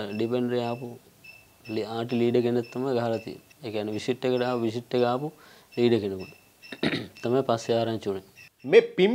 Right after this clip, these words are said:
Speaker 2: පොයින්ට් ගහපු තැනක්. දර පොයින්ට්.
Speaker 1: මම නිමාඩු ඉවරලා යනවා. මම නිමාඩු ඉවරලා ගියාට පස්සේ මට ඕ සී කියනවා, "එතන මම යන්න කලින්,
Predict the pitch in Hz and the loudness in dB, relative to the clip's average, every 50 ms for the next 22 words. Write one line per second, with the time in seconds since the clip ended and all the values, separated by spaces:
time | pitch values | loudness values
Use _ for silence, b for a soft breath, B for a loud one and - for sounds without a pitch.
0 | 247 - - 165 180 220 269 262 - - 120 165 165 185 208 196 175 - 151 139 | 0 6 10 10 12 12 10 6 0 2 4 4 6 6 4 2 2 2 2 2
1 | 117 - - - - - _ _ _ _ _ - 117 120 143 143 143 139 - 120 | 0 -4 -8 -16 -20 -20 _ _ _ _ _ -4 2 4 6 6 6 4 2 -2
2 | 107 95 92 90 - - - _ - 113 107 113 120 131 131 123 101 - - 110 | -4 -4 -8 -14 -20 -20 -20 _ -8 -4 -2 0 0 2 2 0 -2 -4 -8 -6
3 | 113 113 117 117 120 120 120 117 123 123 123 123 123 131 143 147 127 104 - - | -4 -2 0 0 0 0 2 4 4 6 6 6 4 4 2 2 0 -2 -6 -10
4 | - 113 110 113 120 110 95 - - - _ _ _ _ _ - - - - 110 | -10 -4 -2 0 0 0 -2 -4 -12 -20 _ _ _ _ _ -20 -20 -16 -12 -10
5 | 107 107 107 104 110 110 110 110 113 117 113 113 113 104 104 107 110 113 113 123 | -8 -6 -6 -4 -4 -4 -2 -2 -2 -2 -2 -2 -4 -4 -4 -6 -6 -6 -6 -6
6 | 120 - - 131 110 113 110 117 113 107 107 107 107 - 113 113 117 107 113 123 | -6 -4 -4 -2 -2 -2 -2 -2 -2 -2 -4 -4 -6 -10 -10 -10 -8 -8 -8 -8
7 | 139 - b b b b b b b b b b 110 107 - 135 139 143 131 123 | -10 -12 b b b b b b b b b b -4 2 4 6 6 6 6 6
8 | 123 123 120 113 113 117 131 120 139 135 143 165 180 | 6 6 6 6 4 2 2 4 4 6 6 4 4